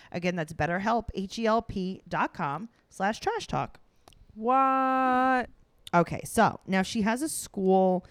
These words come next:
Speaker 1: caseworker. So this is almost like some, and this, I really like this.
Speaker 2: But is that, like, a truant officer? Like, I've never seen anything like this
Speaker 1: No, I think
Speaker 2: before.
Speaker 1: it's more like, um,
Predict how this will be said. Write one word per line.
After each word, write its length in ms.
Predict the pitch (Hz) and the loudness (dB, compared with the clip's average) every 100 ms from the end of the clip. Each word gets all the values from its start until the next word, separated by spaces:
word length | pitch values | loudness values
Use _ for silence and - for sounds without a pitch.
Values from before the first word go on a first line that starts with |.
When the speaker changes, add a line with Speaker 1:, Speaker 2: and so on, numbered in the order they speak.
| - - _ - | -20 -20 _ -8
Speaker 1:
caseworker. 760 | - 196 170 - 117 - - - | 0 0 0 -4 -4 -6 -8 -4
So 140 | 202 | -2
this 220 | 190 294 | -2 -4
is 120 | 494 - | -4 0
almost 440 | 226 233 240 - | 0 2 -2 0
like 300 | 208 190 - - - - | 0 0 -4 -12 -20 -8
some, 300 | - 220 226 | -2 -2 0
and 120 | 202 | 0
this, 180 | 220 - - 190 | -2 -4 -2 2
I 60 | |
really 340 | 196 185 190 214 | 4 2 -2 4
like 320 | 269 523 - | 4 2 -2
this. 540 | - - - - - _ _ _ _ _ _ _ - - - - | -6 -6 -8 -10 -12 _ _ _ _ _ _ _ -20 -20 -20 -4
Speaker 2:
But 140 | 214 202 | -2 -2
is 140 | 233 | 0
that, 160 | 277 302 | 2 2
like, 160 | 403 | 0
a 80 | 208 | -2
truant 380 | - 196 175 170 | -4 -6 -4 -2
officer? 480 | 175 - 196 196 185 | -4 -6 -6 -4 -4
Like, 160 | 156 | -4
I've 120 | 151 147 | -6 -4
never 220 | 165 165 | -4 -6
seen 200 | - 147 | -8 -10
anything 320 | 139 143 135 | -10 -10 -10
like 220 | 135 127 - | -10 -8 0
this 80 | |
Speaker 1:
No, 180 | 269 359 330 | 6 8 8
I 100 | 285 | 6
think 160 | 339 | 6
Speaker 2:
before. 60 | 403 | 2
Speaker 1:
it's 140 | 339 | -2
more 380 | 240 233 240 269 | 0 2 4 4
like, 460 | 262 233 214 202 - | 4 4 4 0 0
um, 580 | 170 165 156 156 151 | 2 4 4 0 -4